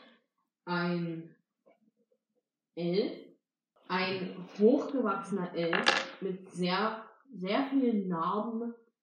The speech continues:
einem linken Metallbein und einer rechten Metallhand, mit kurzen braunen Haaren und einem sehr ungepflegten Drei-Wochen-Bart, würdest du schätzen,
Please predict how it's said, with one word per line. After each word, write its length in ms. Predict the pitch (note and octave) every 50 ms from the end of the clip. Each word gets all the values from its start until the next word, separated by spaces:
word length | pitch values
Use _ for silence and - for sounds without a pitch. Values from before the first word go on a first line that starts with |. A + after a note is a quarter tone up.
| _ _ _ _ _ _ _
einem 400 | - F3 E3+ F3 F3 F3+ F3+ F3+
linken 420 | G3 G#3 A3 A#3+ - - A3+ G3
Metallbein 1120 | F3+ F3+ F3 F3+ - F3+ F3 E3+ E3 D#3+ - F3+ F3 F3 F#3 A3 B3 C4 - - - - - - - _
und 160 | F3 F3 E3+
einer 300 | - E3+ F3 E3 E3 E3
rechten 340 | F3 F3+ F3+ - - F#3+ F3
Metallhand, 840 | E3 D#3 - - E3 D#3 D#3 D#3 D#3 D#3+ E3 E3 F3+ G#3+ B3 - - - - _ _ _ _ _ _ _ _ _ _ _ _ -
mit 240 | G3+ G3 G3 -
kurzen 720 | - - G#3+ A#3 C4 C4+ C4+ - C4+ B3 A#3+ G#3+ F#3+ -
braunen 560 | - F#3+ E3+ E3+ E3+ F3+ F#3+ F#3 F3+ F3 F3 E3
Haaren 400 | E3 F3+ G3+ A3 A#3 A3 G3 F3+
und 60 | E3+
einem 340 | E3+ E3+ E3+ E3 E3 - - - - _
sehr 320 | - F3+ F#3+ G3+ G3+ -
ungepflegten 1000 | B3 B3 A#3 G#3+ G3 - - F#3+ F#3 F3+ F3 - - F3+ E3+ E3 E3 E3 - - - _ _ _ _ _ _ _ _ _ _ _ _ _ _
Drei-Wochen-Bart, 1000 | G3+ F#3 F3+ F3+ F3+ - F#3 F#3 - C4 B3 A#3 A#3+ A#3+ A#3+ A#3+ A#3+ A#3 A#3 - - - - - -
würdest 320 | - A#3+ A#3+ A#3 A#3 -
du 60 | A#3+
schätzen, 760 | A#3+ - B3+ A#3 A#3 - - C4 B3 B3 C#4 - - - -